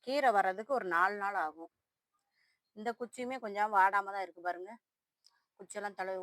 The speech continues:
ஊன விட்டோம்ல, இதுவும் சிறப்பா தான் இருக்குது. வீடியோ பிடிச்சிருந்தா லைக் பண்ணுங்க, சப்ஸ்கிரைப் பண்ணுங்க ஜோதி ஃபார்மிங்க.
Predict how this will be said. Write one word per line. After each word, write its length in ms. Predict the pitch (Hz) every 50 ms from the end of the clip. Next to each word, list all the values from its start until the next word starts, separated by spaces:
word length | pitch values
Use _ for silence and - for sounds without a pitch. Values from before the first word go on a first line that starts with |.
| 185
ஊன 160 | 208 208 208 196
விட்டோம்ல, 380 | 180 - 180 160 170 170 185 220 254 - _ _ _ _ _ _ _ _ _ _ _ _ - 190
இதுவும் 220 | 196 233 254 -
சிறப்பா 280 | 220 185 180 170 - 180 175
தான் 100 | 180 165 151
இருக்குது. 260 | 151 _ 160 180 180 _ _ _ _ _ _ _ _ _ _ _ _ _ _ _ _ _ _ _ _ _ _ _ _ _ _ _ _ _ _ _ _ _ _ _ _ _ _ _ _ _ _ _ _ _ _ _ _ _ _ - 208
வீடியோ 180 | 202 208 208 190 190
பிடிச்சிருந்தா 320 | 185 190 - - 196 196 185
லைக் 180 | 175 185 185 - -
பண்ணுங்க, 300 | 196 190 185 185 180 185 180 180 185 - - _ _ _ _ _ _ _ _ _ _ _ _ _ _ _ _ _ -
சப்ஸ்கிரைப் 480 | 180 175 - - - 214 214 220 208 202
பண்ணுங்க 280 | 185 180 180 175 180 180 165
ஜோதி 200 | 180 180 185 185 - -
ஃபார்மிங்க. 400 | 175 175 180 175 175 170 175